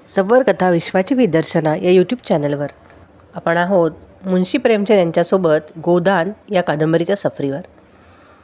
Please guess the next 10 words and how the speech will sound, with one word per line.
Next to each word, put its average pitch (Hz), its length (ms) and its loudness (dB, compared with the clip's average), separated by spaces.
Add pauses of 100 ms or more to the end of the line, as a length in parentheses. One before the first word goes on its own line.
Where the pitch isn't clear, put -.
(1160)
भाग 175 180 -2
पंचवीसावा. 160 680 -2 (760)
याचे 185 180 0
मागील 175 320 0
चोवीस 196 340 2
भाग 175 240 0 (160)
पाहिले 170 260 0
नसल्यास 180 560 0 (100)
नक्की 185 360 -4
पहा. 147 280 -6